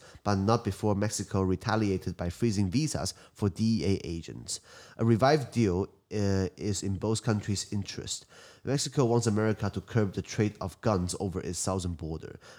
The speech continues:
America needs Mexico to ensure its supply chains, such as for semiconductors. Both want to stem the flow of migrants from Central America, but any policy they agree on is unlikely to end the violence of in Mexico or drug trafficking from south to north.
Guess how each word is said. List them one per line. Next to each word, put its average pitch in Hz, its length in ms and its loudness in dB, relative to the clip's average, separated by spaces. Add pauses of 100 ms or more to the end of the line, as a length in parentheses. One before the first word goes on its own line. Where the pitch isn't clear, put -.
America 127 400 4
needs 113 240 0
Mexico 104 400 -2
to 95 120 -4
ensure 95 360 0
its 90 140 -4
supply 90 340 -2
chains, 80 400 -10 (240)
such 117 260 -2
as 101 180 -2
for 98 200 -4
semiconductors. - 960 -4 (480)
Both 147 260 4
want 131 260 2
to - 80 -4
stem 113 380 2
the 98 80 -4
flow 95 460 0
of - 240 -8
migrants 92 440 -2
from 90 140 -4
Central 95 320 -2
America, 82 600 -4 (280)
but 104 140 0
any 135 240 2
policy 127 420 0
they 98 220 0
agree 104 360 0
on 82 320 -4
is - 200 -8
unlikely 95 400 -2
to - 200 -12
end 90 160 -2
the 85 60 -2
violence 90 480 0
of - 140 -12
in 90 100 -4
Mexico - 540 -8 (280)
or 98 140 -2
drug 110 320 0
trafficking 90 520 -2
from 80 220 -6
south 95 340 -2
to - 80 -10
north. 82 360 -6